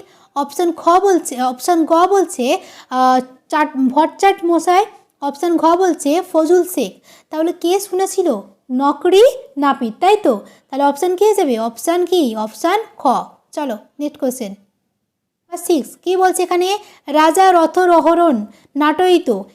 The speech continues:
এর অর্থ কী? বলছে এই যে রথরহরণ এর নাম কি? মানে এর,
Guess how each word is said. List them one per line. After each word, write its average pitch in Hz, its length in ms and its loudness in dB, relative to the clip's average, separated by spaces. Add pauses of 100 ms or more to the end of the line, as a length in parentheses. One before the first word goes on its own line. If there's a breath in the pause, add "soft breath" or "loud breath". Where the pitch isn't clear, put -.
(180 soft breath)
এর 330 240 4
অর্থ 320 320 2
কী? 339 340 2
বলছে 269 260 -2
এই 330 100 0
যে 349 100 0
রথরহরণ 339 680 2
এর 294 240 -2
নাম 311 380 0
কি? 320 160 -2
মানে 269 200 -4
এর, 302 260 -2